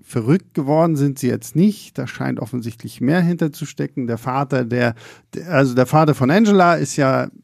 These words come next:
na, ist jetzt nicht so religiös, dass er sofort auf alle eingeht, die ihm sagen, okay, die sind besessen, so. Und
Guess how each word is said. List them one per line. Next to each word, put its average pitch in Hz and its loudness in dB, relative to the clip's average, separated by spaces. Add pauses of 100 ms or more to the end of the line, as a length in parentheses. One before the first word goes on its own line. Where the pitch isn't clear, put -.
na, 127 -14
ist - -12
jetzt 127 -8
nicht 135 -2
so 135 0
religiös, 123 0
dass 117 -4
er 123 -2
sofort 123 0 (340)
auf 135 0
alle 135 2
eingeht, 135 2
die 135 0
ihm 131 2
sagen, 123 2
okay, 117 -4
die 101 -12
sind 113 -6
besessen, 117 -4
so. 113 -12
Und 104 -12